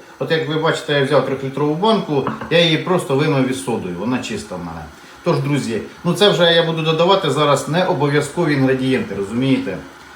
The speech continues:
Я просто вирішив для себе додати, для аромату, для смаку, ну і для смакоти. Тож додаю звичайний кропчик, ну тут у мене, не знаю, декілька гілочок,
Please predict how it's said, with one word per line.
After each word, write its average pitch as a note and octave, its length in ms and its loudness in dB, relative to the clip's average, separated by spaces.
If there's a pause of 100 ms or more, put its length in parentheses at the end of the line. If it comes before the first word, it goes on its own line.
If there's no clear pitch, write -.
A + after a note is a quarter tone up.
(120)
Я D#3 120 4
просто D#3+ 300 0
вирішив D3+ 380 2
для C#3 120 0
себе D#3 260 2
додати, C3 400 2
для A#2+ 140 2
аромату, D3+ 520 4
для B2+ 180 2
смаку, C3+ 420 -2
ну C3+ 140 0
і - 20 2
для B2 140 0
смакоти. A2+ 540 -4 (340)
Тож C#3 120 0
додаю D#3+ 380 0
звичайний C#3 460 0
кропчик, F3 420 0
ну E3 120 -4
тут C#3 160 -6
у - 20 0
мене, A#2 260 0 (100)
не A2 100 -4
знаю, G#2 300 -4 (360)
декілька C3+ 400 0
гілочок, G2 440 -4